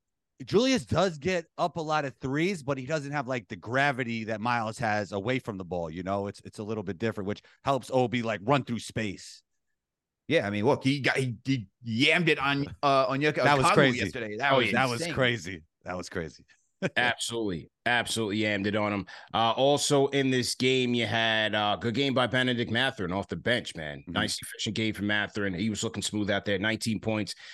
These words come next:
Speaker 3: seven to ten shooting from the field. Uh, Buddy Hield, twenty-four points, nine of eleven, six of six from three. Uh, Pacers overall shooting forty-eight percent from three, sixty percent from the field.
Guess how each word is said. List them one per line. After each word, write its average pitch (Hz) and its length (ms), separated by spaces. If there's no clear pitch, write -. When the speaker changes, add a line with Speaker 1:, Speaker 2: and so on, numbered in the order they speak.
Speaker 3:
seven 113 240
to 110 60
ten 110 260
shooting 107 360
from 104 200
the 92 60
field. 127 540
Uh, 104 220
Buddy 117 320
Hield, 123 400
twenty-four 120 540
points, 123 340
nine 120 240
of 98 120
eleven, 113 380
six - 380
of 120 180
six - 580
from 117 240
three. 143 640
Uh, 113 200
Pacers 131 380
overall 127 380
shooting 117 260
forty-eight 127 540
percent 120 280
from 101 120
three, 117 260
sixty 131 480
percent 117 420
from 113 160
the 98 60
field. 117 500